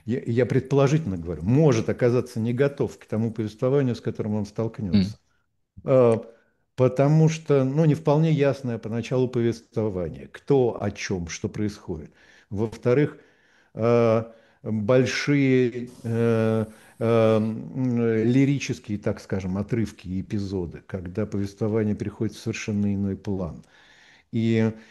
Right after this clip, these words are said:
Speaker 1: и, кстати, не вполне понятно авторский голос, э, э, ну, и в этом при-, читателю нужно разбираться. Авторский голос или голос героев, или героя, или одно смешивается с другим.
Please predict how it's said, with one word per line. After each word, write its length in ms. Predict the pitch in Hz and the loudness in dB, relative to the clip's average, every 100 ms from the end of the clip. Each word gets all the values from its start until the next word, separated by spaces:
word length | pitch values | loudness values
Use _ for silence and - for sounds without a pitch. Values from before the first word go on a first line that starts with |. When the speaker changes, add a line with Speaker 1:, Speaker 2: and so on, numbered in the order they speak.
| - _ _ _ - | -20 _ _ _ -2
Speaker 1:
и, 140 | 170 160 | 0 0
кстати, 400 | - - 151 147 | -2 4 4 4
не 140 | 135 | 2
вполне 300 | 131 135 135 | 2 2 2
понятно 580 | 131 131 127 120 123 120 | 2 2 2 0 -2 -2
авторский 420 | 127 117 - - | -2 -6 -8 -8
голос, 580 | 117 113 120 110 104 - 107 | -2 0 2 2 -2 -6 -6
э, 400 | 101 101 98 - - - | -2 -2 -4 -6 -16 -6
э, 540 | 117 113 110 104 107 104 - | -2 0 0 -2 -6 -10 -6
ну, 200 | 117 120 | -2 0
и 80 | 101 | 0
в 120 | 107 | 0
этом 200 | 113 107 | 0 0
при-, 160 | 127 123 - - - - | -4 -8 -12 -18 -18 -18
читателю 500 | - - 107 110 113 | -10 -6 -4 -4 -4
нужно 300 | 113 104 117 | -4 -2 -2
разбираться. 640 | 123 127 143 104 82 113 | -2 0 0 0 -4 -6
Авторский 400 | 120 - - - | -6 -8 -10 -8
голос 560 | 110 120 104 98 90 - | -4 -2 -2 -2 -6 -6
или 100 | 98 | -6
голос 340 | 110 104 101 95 | -2 -2 -2 -2
героев, 600 | 107 104 104 92 - 104 | 0 2 0 -2 -4 -4
или 320 | 101 101 - _ 113 | -2 -4 -8 _ -8
героя, 680 | 95 104 104 98 104 92 - _ _ _ _ - | 0 2 2 2 0 -4 -10 _ _ _ _ -4
или 180 | 113 113 | 0 2
одно 260 | 110 117 110 | 2 2 0
смешивается 600 | 117 107 - 98 - 104 | -2 -4 -4 -6 -6 -8
с 60 | 98 101 - | -8 -10 -6
другим. 400 | 110 104 87 | -4 -4 -8